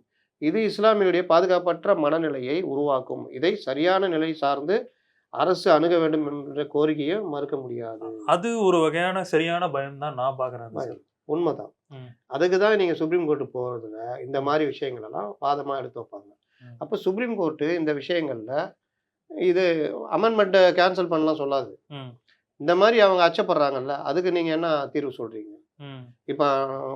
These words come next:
Speaker 1: ஒருத்தர் ஐம்பது வருஷம் சொத்து,
Speaker 2: ம்.
Speaker 1: இது இல்ல, டாக்குமெண்ட் இல்ல, அப்ப நீங்க வந்து அதை எப்படி நிலத்தை புடுங்குவீங்க?
Speaker 2: ம்.
Speaker 1: ஐம்பது வருஷம் அங்க இருந்ததுக்குண்டான இது அனுபவிச்சிருக்காங்கல்ல, அப்ப அதை டாக்குமெண்டைஸ் பண்ணி கொடுங்க,
Speaker 2: ம்.
Speaker 1: அதை வக்ஃப் போர்டு நிலமா மாத்தி கொடுங்க
Speaker 2: ம்.
Speaker 1: அப்படின்ற உத்தரவுலாம் போடும்.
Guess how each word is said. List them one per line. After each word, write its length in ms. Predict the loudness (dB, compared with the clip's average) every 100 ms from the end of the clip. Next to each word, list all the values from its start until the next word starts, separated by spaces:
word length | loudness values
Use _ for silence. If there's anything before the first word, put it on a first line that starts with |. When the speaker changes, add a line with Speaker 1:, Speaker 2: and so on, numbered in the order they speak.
| -6
Speaker 1:
ஒருத்தர் 400 | -4 -2 -4 -6 _ -10
ஐம்பது 280 | 0 2 2
வருஷம் 240 | 0 -2
சொத்து, 600 | -2 -2 2 2 2 -6 _
Speaker 2:
ம். 220 | -20 -14
Speaker 1:
இது 200 | -4 2
இல்ல, 380 | 2 0 -6 -10 _ _ _ 2
டாக்குமெண்ட் 360 | 2 2 -2
இல்ல, 200 | -2 -6 -10 _ _ _ _ _ _ -10
அப்ப 180 | 0
நீங்க 240 | 4 6 4
வந்து 180 | 4 4
அதை 120 | 4
எப்படி 200 | 4 4
நிலத்தை 260 | 4 0
புடுங்குவீங்க? 460 | 0 2 2 0 -4 -14 _
Speaker 2:
ம். 260 | -20 -18 -18 -20 _ _ _
Speaker 1:
ஐம்பது 340 | -6 2 6 8
வருஷம் 300 | 6 6 6
அங்க 200 | 6 4
இருந்ததுக்குண்டான 760 | 2 2 2 2 2 2 2 2
இது 180 | 2
அனுபவிச்சிருக்காங்கல்ல, 1000 | 0 0 0 -2 -4 -8 -10 -10 -12 -12 -8
அப்ப 200 | 2 4
அதை 160 | 4
டாக்குமெண்டைஸ் 440 | 6 4 4 -2 -2
பண்ணி 200 | -6 -6
கொடுங்க, 340 | -8 -12 -20 _ _ _
Speaker 2:
ம். 180 | -18 -4
Speaker 1:
அதை 180 | 2 4
வக்ஃப் 220 | 4 4
போர்டு 220 | 2 2
நிலமா 320 | 2 2 0
மாத்தி 280 | 0 0 0
கொடுங்க 260 | -8 -10 -14 -18 _ _ _
Speaker 2:
ம். 220 | -18 -10
Speaker 1:
அப்படின்ற 360 | -2 2 2 2 2
உத்தரவுலாம் 400 | 2 2 0 0
போடும். 280 | -6 -8